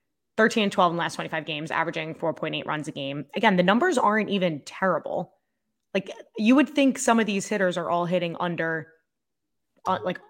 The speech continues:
all below average, but it's, it's tough. It's like, so, there's, there are certain puzzles that just aren't fitting for the Padres right now. And I think you're right. It comes from inside the clubhouse, comes from the coach.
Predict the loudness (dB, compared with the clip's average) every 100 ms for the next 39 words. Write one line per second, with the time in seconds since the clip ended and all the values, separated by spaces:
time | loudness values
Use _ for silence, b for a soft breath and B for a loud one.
0 | 2 4 4 2 2 2 0 -2 -8 -6
1 | -4 -2 -4 -8 _ _ _ _ _ _
2 | _ -6 -6 -10 -10 -12 -4 -4 -4 -8
3 | -10 -6 -6 -2 0 0 4 6 8 6
4 | 0 0 2 2 2 4 2 0 0 0
5 | -4 -2 0 0 -2 -6 -6 -6 -6 -12
6 | -18 _ _ -8 -6 -6 -8 -8 -8 -8
7 | -8 -8 -8 -12 _ _ -10 -8 -8 -10
8 | -4 -2 0 -4 -4 -2 0 0 -2 0
9 | 0 0 2 2 2 2 4 2 2 -6
10 | -4 -4 -4 -4 -2 -2 -4 -10